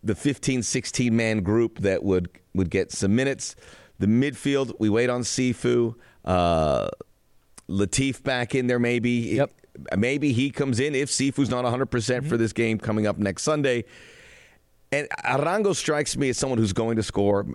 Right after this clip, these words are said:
Speaker 1: and maybe it's in the Atlanta game. Uh, he was very active.
Speaker 2: Yes.
Speaker 1: He found space between the defenders.
Speaker 2: The quality was there.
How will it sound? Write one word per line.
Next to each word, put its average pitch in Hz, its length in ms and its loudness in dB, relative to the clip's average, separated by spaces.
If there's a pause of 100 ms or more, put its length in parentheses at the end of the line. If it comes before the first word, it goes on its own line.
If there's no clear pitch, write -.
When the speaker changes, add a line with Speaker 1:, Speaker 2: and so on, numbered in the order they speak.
(160)
Speaker 1:
and 104 160 2
maybe 120 260 2
it's - 140 -2
in 104 140 2
the 107 120 4
Atlanta 92 340 2
game. 87 380 0 (140)
Uh, 92 180 2
he 113 140 0
was 95 160 2
very 117 360 2
active. 107 600 0
Speaker 2:
Yes. 107 100 -4
Speaker 1:
He 101 80 2
found 120 480 -2
space - 460 -4
between 113 540 0
the 101 180 2
defenders. 104 680 -2 (360)
Speaker 2:
The 151 80 -2
quality 190 380 2
was 131 180 2
there. 101 220 -4